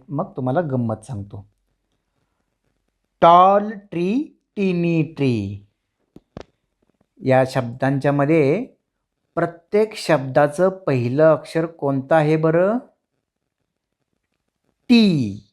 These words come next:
आता पुढं बघूया. हॅपी हेन्स हाऊस. या शब्दांमध्ये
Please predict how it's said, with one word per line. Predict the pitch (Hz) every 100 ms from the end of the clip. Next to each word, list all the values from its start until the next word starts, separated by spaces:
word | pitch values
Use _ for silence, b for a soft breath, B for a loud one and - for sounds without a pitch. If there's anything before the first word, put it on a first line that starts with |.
| _ _ _ _ _ _ _ _ _ _ _ _ _ _ _ _ _ _ _
आता | 123 117
पुढं | 123 165 160 127
बघूया. | 107 98 - - _ _ _ _ _ _ _ _ _ _ _ _ _ _ _ _
हॅपी | - 151 - - 240 262
हेन्स | 196 135 147 160 233 262 -
हाऊस. | - 156 135 113 104 - - _ _ _ _ _ _ _ _ _ _ _ _ _ 120 _ _ _ _ _ _ _ _ _
या | 139 156 170
शब्दांमध्ये | 170 160 156 165 165 165